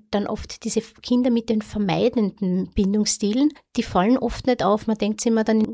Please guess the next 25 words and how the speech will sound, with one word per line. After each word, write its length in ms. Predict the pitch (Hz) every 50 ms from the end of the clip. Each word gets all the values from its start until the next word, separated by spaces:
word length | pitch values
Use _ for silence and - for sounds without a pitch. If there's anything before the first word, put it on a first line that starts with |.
| -
in 180 | - 233 240 220
den 140 | 214 208 208
Kindergartengruppen, 880 | - - - 240 233 240 226 - 185 175 - 196 - 202 - - - -
"Ah, 180 | 311 294 - - - _
das 160 | - 269 254 -
ist 100 | 247 214
ja 80 | 214
so 160 | - - 262
ein 80 | 330 339 - _ _
unauffälliges 680 | - 285 302 302 311 294 - 285 254 254 247 247 226 -
Kind, 360 | - - 285 294 294 269 -
wie 120 | 226 262
brav, 400 | 269 262 - - 165 180 190 -
das 140 | - - 208
spielt 200 | - - - -
mit 120 | 247 233 -
seinen 260 | - 208 202 202 190
Spielsachen 540 | - - 294 320 330 - 320 285 - 269 254
und 80 | 254
man 120 | 240 226 208
merkt's 300 | 190 180 - - - -
den 100 | 185 175
ganzen 340 | 156 143 165 - - 175 -
Tag 160 | 131 - -
nicht." 180 | 160 165 -